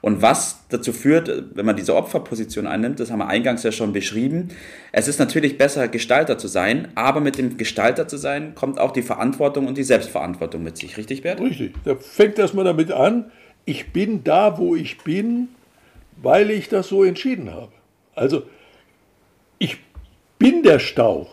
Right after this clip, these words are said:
Speaker 2: Ich lag nicht im
Speaker 1: <laughs>
Speaker 2: Stau, weil
Speaker 1: Ja.
Speaker 2: ich,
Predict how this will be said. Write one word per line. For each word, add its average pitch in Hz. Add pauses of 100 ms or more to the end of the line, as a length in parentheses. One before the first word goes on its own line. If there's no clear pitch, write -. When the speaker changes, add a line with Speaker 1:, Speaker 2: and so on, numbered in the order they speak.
(840)
Speaker 2:
Ich -
lag 180
nicht 135
im -
Speaker 1:
<laughs> -
Speaker 2:
Stau, 151
weil 156
Speaker 1:
Ja. - (140)
Speaker 2:
ich, 180